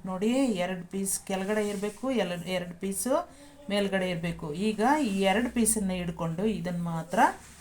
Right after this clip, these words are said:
ಕಟ್ ಮಾಡ್ಕೋಬೇಕಾಗತ್ತೆ, ಓಕೆನಾ? ನೋಡಿ, ಈ ಎರಡು ಪೀಸನ್ನ ಹಿಡ್ಕೊಂಡು ಈ ರೀತಿ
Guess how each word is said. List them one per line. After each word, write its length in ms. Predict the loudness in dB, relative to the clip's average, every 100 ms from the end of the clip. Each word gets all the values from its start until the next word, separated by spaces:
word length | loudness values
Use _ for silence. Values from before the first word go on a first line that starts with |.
| -8
ಕಟ್ 240 | -4 -4 -2
ಮಾಡ್ಕೋಬೇಕಾಗತ್ತೆ, 1120 | -4 -4 -8 -8 -6 -8 -8 -6 -2 0 -2
ಓಕೆನಾ? 800 | -6 -6 -6 -2 0 2 0 -4 -14 -20 -20 -20 -16 -10
ನೋಡಿ, 260 | -4 0 0 -2 -10 -12
ಈ 80 | -6
ಎರಡು 340 | -4 -4 -4
ಪೀಸನ್ನ 400 | -6 -4 -4 -6
ಹಿಡ್ಕೊಂಡು 840 | -6 -8 -6 -4 -2 0 2 2 -2 -14 -20 -20 -20 -20 -10
ಈ 100 | -6
ರೀತಿ 340 | -4 -2 2